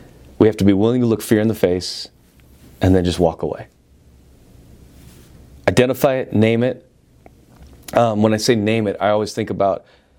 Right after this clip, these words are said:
King Hezekiah when Sennacherib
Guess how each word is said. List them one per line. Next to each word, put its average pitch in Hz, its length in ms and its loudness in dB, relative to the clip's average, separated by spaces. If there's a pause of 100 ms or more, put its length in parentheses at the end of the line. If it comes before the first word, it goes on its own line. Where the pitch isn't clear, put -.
(300)
King 113 200 0
Hezekiah 98 680 0 (280)
when 98 200 0
Sennacherib 101 680 -2